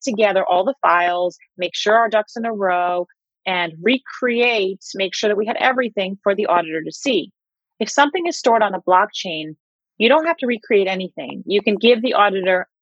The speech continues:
access to certain parts of it. You don't even have to give the whole thing. You can, you know, you're trusted knowing it's, it's permanent, that it wasn't erased. It can have the property of showing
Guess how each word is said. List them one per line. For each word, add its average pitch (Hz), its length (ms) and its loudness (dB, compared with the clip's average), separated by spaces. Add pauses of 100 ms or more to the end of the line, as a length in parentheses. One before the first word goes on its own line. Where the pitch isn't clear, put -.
access - 880 -2 (300)
to 262 80 -4
certain 269 260 -2
parts 208 260 0
of 175 60 -6
it. 208 80 -4
You 220 80 -8
don't 240 100 -4
even 233 140 -6
have 233 120 -4
to 214 60 -16
give 196 120 -2
the 196 80 -6
whole 208 260 0
thing. 165 340 -4 (680)
You 233 340 2
can, 214 400 -2 (300)
you 226 200 0
know, 240 320 2
you're 214 160 0
trusted 262 520 0
knowing 208 300 -4
it's, - 440 -10 (260)
it's - 140 -4
permanent, 220 480 -2 (100)
that 202 80 -2
it 190 80 -4
wasn't 214 260 4
erased. 170 580 -8 (440)
It - 260 2 (160)
can 220 580 -2 (200)
have 226 220 0
the 214 80 -6
property 233 420 0
of 202 80 -4
showing 220 360 -4